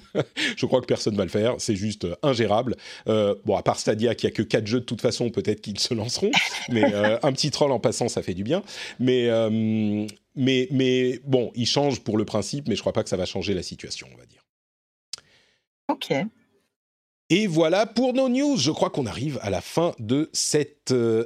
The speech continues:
Speaker 1: incroyable épisode. Euh, je vous remercie tous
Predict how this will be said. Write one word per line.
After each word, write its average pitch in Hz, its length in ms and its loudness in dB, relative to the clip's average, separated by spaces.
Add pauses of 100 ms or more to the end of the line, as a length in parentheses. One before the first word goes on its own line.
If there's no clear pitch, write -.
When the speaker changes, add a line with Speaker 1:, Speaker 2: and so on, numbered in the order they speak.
(120)
Speaker 1:
incroyable 180 640 2
épisode. 143 640 0
Euh, 110 580 2
je 107 500 0
vous 104 260 -4
remercie 185 760 -2
tous - 440 -2